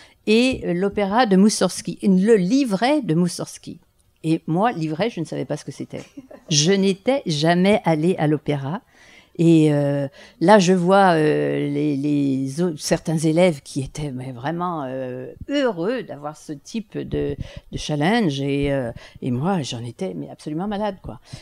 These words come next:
Et là, je réalise le fossé culturel qui me sépare de, des, des, des filles et des garçons, enfin, c'est, c'était mixte évidemment, euh, qui eux ont eu ça, euh, ben, dès leur prime enfance, quoi,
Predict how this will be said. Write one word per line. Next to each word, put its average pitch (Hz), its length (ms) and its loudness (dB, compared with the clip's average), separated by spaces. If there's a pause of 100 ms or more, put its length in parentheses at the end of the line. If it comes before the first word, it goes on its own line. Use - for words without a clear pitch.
(120)
Et - 80 -2
là, 240 280 8
je 226 140 8
réalise 214 680 6 (100)
le 160 120 0
fossé 254 720 2
culturel 156 680 -2 (520)
qui 190 200 -2
me 180 120 6
sépare 180 720 0
de, 156 440 -4
des, 160 320 0
des, 147 440 2
des 143 200 -4
filles 240 540 -2
et 135 100 -2
des 131 280 -4
garçons, 202 460 -10
enfin, - 180 -18
c'est, - 280 -18 (240)
c'était - 260 -14
mixte 147 300 -6
évidemment, 127 320 -6 (440)
euh, 160 220 4
qui 190 460 2
eux 262 340 2
ont 185 180 -2
eu 185 140 -2
ça, 196 440 -4
euh, 143 680 -8
ben, 139 240 -12
dès 151 200 -4
leur 151 220 -4
prime - 280 -8
enfance, 294 380 -6
quoi, 127 180 -14